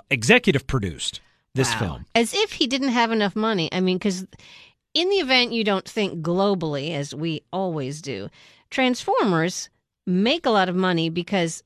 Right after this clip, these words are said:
Speaker 2: the dialogue's not important. People are seeing
Speaker 1: No,
Speaker 2: it for the
Speaker 1: these,
Speaker 2: action scenes.
Speaker 1: these robots punch each other, and that tra-, like, punching robots translate into every language. It, it's
Speaker 2: Exactly.
Speaker 1: not like a, a joke, like,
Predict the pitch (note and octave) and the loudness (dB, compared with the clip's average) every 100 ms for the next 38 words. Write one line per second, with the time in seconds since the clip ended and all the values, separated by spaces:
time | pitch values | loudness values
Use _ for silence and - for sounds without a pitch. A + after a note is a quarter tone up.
0 | - A#3+ A#3 D4 E4+ B3 A3 A3+ G3+ F3+ | -10 -2 0 2 2 2 0 0 0 0
1 | - G3 C3 - _ _ - A#3+ A#3 A#3 | -2 -2 -4 -12 _ _ -4 -4 0 0
2 | G#3 - C#4 G3+ - A3 G#3 F3 B3 D4+ | 0 4 6 6 4 0 2 6 6 4
3 | - A3 - E3 E3 F#3+ D3+ F#3 A#3+ E3+ | 0 0 0 4 4 6 6 6 6 6
4 | F3 - - - F#3 A#3+ - E3 E3 C#3 | 4 0 0 4 4 4 2 2 2 4
5 | C#3+ - D3 C#3+ G3+ - - G#3 - - | 2 2 2 6 4 2 -2 -2 -4 -6
6 | F#3 G3 - _ - E4+ - B3+ F3+ G3 | 4 4 4 _ 4 4 4 4 6 6
7 | G3+ A3+ G3+ - - - - - G3 G3 | 6 4 2 -4 -10 -18 -4 2 6 6
8 | G#3 E3 E3+ D#3 C#3+ B2+ - - _ _ | 6 2 4 4 4 0 -10 -18 _ _
9 | _ _ _ _ - D#3+ D#3+ - D#3 - | _ _ _ _ 0 2 4 2 2 4
10 | C#3 C3+ B2 C3 B2+ A2+ A2 F#2 F2 - | 4 4 2 2 2 0 -2 -4 -6 -4
11 | G3+ F#3 E3 F#3 - G3+ A3+ B3+ A3 G#3 | 2 4 6 4 4 4 6 4 4 4
12 | F#3+ - D3 D3 B2+ C3+ A#2+ F#2 G2+ D3+ | 4 2 2 2 2 0 0 -2 0 4
13 | D#3 D3+ - - D3 C#3 | 4 2 -2 -8 -2 -2